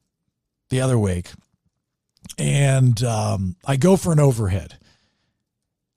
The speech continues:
and I hurt my left shoulder. Now, how does a dumbass like myself,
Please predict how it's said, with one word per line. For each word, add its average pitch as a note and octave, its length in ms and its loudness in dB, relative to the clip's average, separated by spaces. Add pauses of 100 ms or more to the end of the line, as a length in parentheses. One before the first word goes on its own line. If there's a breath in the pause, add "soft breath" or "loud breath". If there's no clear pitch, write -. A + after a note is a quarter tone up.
(360)
and B2+ 100 -4
I B2+ 60 -2
hurt F3 260 -2
my C#3 120 4
left A#2+ 340 0
shoulder. - 500 -2 (800)
Now, C3 160 -2
how F#3+ 200 2
does C#4+ 160 4
a F3 60 2
dumbass D#3+ 520 2
like C#3+ 140 2
myself, B2 680 -2